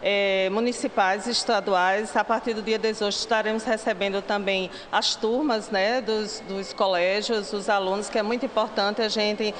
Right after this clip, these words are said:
incentivar e fomentar a cultura através da educação e através dos alunos, das crianças, para começar a valorizar.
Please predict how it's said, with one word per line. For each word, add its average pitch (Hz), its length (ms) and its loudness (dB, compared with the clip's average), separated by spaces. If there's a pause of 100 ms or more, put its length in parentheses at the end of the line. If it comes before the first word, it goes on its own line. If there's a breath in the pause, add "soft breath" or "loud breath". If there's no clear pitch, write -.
(220 loud breath)
incentivar 220 800 2
e 226 40 -4
fomentar 226 560 0
a 208 40 0
cultura 208 560 0
através 214 480 0
da 208 160 4
educação 202 720 0 (300 loud breath)
e 202 60 2
através 214 500 2
dos 214 180 -2
alunos, 208 600 2
das 220 200 2
crianças, 208 560 -2
para 226 140 -4
começar 214 480 0
a 202 60 0
valorizar. 202 680 0